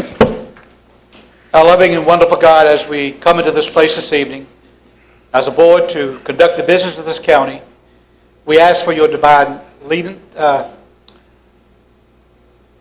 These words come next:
in helping us to make the decisions that we need to make.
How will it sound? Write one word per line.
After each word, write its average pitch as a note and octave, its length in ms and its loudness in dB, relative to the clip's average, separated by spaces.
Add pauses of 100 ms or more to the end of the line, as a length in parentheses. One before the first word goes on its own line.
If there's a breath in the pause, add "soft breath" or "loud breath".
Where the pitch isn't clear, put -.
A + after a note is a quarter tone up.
(160)
in B2 60 -20
helping E3 380 0
us D#3+ 180 0
to D#3 100 -6
make E3 300 -2
the F3 60 -4
decisions E3 680 -6
that C3+ 440 -6
we D#3 120 -18
need D3 320 -12
to D3+ 80 -10
make. C#3+ 260 -8